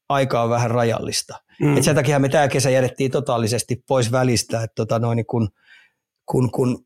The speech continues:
Speaker 1: mä ajattelin, kun sitä on kysytty, että minkä takia me ei täällä Turussa vedetty Pikkasille, niin, niin ihan puhtaasti se, että tota, aika pitkälti talkoolla ollaan painettu ja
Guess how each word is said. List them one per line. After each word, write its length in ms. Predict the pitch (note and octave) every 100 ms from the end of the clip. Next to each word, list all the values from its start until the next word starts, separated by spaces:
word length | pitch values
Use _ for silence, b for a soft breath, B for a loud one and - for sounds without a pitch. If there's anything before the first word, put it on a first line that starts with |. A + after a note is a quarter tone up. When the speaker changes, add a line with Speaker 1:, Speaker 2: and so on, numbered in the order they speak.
| -
Speaker 1:
mä 100 | B2+
ajattelin, 600 | B2 B2 - B2 A#2+ A2+
kun 100 | -
sitä 160 | - D3+
on 80 |
kysytty, 420 | D#3+ D#3 C#3+ - A2+
että 80 |
minkä 180 | C3 B2
takia 280 | A#2+ - B2
me 60 | A#2+
ei 60 |
täällä 200 | A#2 A#2+
Turussa 380 | D3 C3+ B2 A2
vedetty 280 | A#2 A2+ B2
Pikkasille, 640 | C3+ C3 - A#2 A2 A2+
niin, 320 | A2+ A#2 -
niin 140 | A#2+ A#2
ihan 280 | B2+ A#2+ A#2
puhtaasti 520 | C#3 B2 C3+ A2 B2
se, 220 | - A#2+
että 120 | A#2
tota, 260 | - A2+ A#2+ - _ _ _ _ _ _ _ -
aika 240 | C3 C3
pitkälti 540 | B2+ C3+ - B2+ B2+ -
talkoolla 640 | C#3+ C#3 B2+ B2 A#2 A#2 C3+
ollaan 380 | B2+ A#2+ A#2 C#3
painettu 540 | C3 B2+ A#2 - A#2+
ja 220 | A#2 A#2+